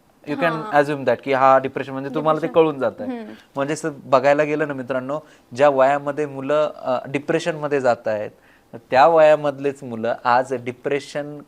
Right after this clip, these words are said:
Speaker 1: कसं कॅल्क्युलेट केलं जातं, कसं ओळखलं जातं, हे फक्त फेसला रिकॉग्नाइज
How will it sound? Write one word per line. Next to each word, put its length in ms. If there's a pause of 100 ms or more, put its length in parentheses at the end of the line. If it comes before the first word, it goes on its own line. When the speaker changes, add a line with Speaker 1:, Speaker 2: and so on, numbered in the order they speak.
Speaker 1:
कसं 340 (400)
कॅल्क्युलेट 420
केलं 200
जातं, 340 (320)
कसं 200
ओळखलं 380
जातं, 280
हे 160
फक्त 340 (200)
फेसला 460
रिकॉग्नाइज 540